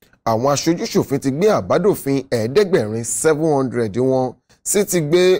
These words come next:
ọ̀rìnlénígba ó dín méjì yẹ̀wò láàrin ìgbà tí wọ́n ti bẹ̀rẹ̀ iṣẹ́.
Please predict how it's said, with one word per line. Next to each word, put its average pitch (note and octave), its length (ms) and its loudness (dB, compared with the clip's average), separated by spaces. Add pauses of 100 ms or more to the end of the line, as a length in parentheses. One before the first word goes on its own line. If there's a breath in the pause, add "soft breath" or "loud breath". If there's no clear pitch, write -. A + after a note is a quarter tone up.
(100)
ọ̀rìnlénígba B2 1600 0
ó D#3+ 180 0
dín E3+ 260 -2
méjì F#3+ 260 0 (120)
yẹ̀wò A2+ 260 0 (360 soft breath)
láàrin F#3+ 280 2
ìgbà B2+ 220 -2
tí - 120 -10
wọ́n B2+ 160 0
ti A#2+ 160 -4
bẹ̀rẹ̀ G2+ 640 -4
iṣẹ́. D3+ 600 0